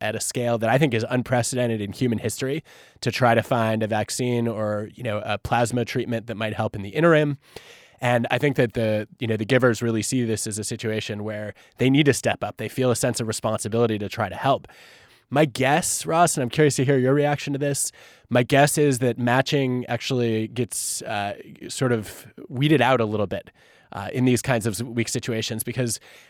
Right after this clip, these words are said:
I don't think that most people operate like matchers because it's their core value. I don't think they're, you know, they're wandering around thinking about, "How do I make sure that I express my fundamental guiding principles in life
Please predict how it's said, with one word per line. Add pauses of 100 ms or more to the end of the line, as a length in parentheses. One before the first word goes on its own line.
(140)
I
don't
think
that
most
people
operate
like
matchers
because
it's
their
core
value. (500)
I
don't
think
they're,
you
know,
they're
wandering
around
thinking
about, (340)
"How
do
I
make
sure
that
I
express
my
fundamental
guiding
principles
in
life